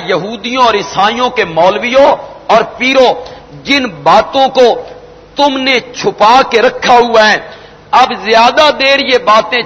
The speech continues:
چھپ نہیں سکتی، میں نے اپنا آخری پیغمبر بھیج دیا ہے، تم چھپا کے دکھاؤ، میرا پیغمبر بیان کر کے دکھائے گا۔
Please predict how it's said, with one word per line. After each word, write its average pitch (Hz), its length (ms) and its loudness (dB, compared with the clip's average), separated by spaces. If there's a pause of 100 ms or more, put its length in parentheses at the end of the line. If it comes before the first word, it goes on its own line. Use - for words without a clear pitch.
چھپ - 220 -8
نہیں 214 380 -6
سکتی، 208 400 -6 (300)
میں 190 380 -2
نے 233 160 -2
اپنا 220 320 -2
آخری 214 420 0 (100)
پیغمبر 196 500 0
بھیج 170 460 -6
دیا 226 300 2
ہے، 262 200 2 (420)
تم 277 200 -2 (180)
چھپا 208 460 2
کے 269 120 2
دکھاؤ، 240 500 0
میرا 233 320 2
پیغمبر 214 580 0
بیان 214 420 0
کر 202 180 0
کے 180 140 -4
دکھائے 127 460 -2
گا۔ 95 100 -10